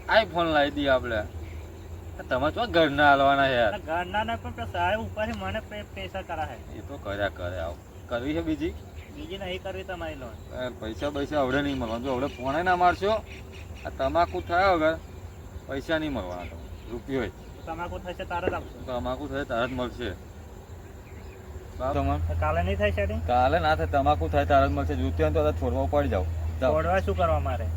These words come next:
Speaker 1: તો આ ડોંગરે ગઈ કહું જ ખરો, તમને નહીં મેળ ખાતો.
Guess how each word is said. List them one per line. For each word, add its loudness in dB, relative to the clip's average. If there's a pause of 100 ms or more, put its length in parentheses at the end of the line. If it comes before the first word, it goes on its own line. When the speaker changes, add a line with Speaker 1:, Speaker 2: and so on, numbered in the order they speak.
(160)
Speaker 1:
તો 2
આ 6
ડોંગરે 4
ગઈ 4
કહું 4
જ 0
ખરો, 6
તમને 2
નહીં 0
મેળ 2
ખાતો. 2